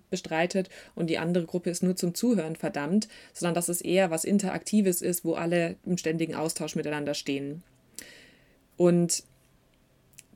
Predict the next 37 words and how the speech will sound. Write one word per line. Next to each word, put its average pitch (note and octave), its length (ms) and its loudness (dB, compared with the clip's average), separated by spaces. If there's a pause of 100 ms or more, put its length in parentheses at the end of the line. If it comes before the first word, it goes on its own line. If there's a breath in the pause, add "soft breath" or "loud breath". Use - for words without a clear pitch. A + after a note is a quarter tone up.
(180)
das F#3 220 2
wird G3 160 2
zum G#3 140 6
Beispiel F3 280 2
auch - 160 0
gefördert F3+ 680 0
durch E3+ 180 0
agiles F3 380 -2
Projektmanagement, D#3+ 1000 -4
dass D#3+ 200 0
man D#3+ 320 0
eben, D#3+ 540 -2
oder E3 180 2
durch F3 200 -2
agiles F#3 440 4
Arbeiten, D#3+ 680 -2 (380 loud breath)
dass - 380 0 (100)
einfach F3 360 2
mehr E3 300 4
Mitsprache F#3+ 600 2
und F3 140 -2
Entscheidungsrecht F3 840 0
für - 200 0
alle E3+ 480 2
Personen D#3 420 -2
gilt. C3+ 460 -4
Und - 340 -4
das F3+ 200 -2
kann F#3 200 0
man G#3+ 140 4
ja F3+ 80 0
in E3+ 120 -2
einem D#3+ 80 -2
Verein E3 380 -2
auch - 180 -8
gut F#3 160 0
umsetzen. G#3 640 4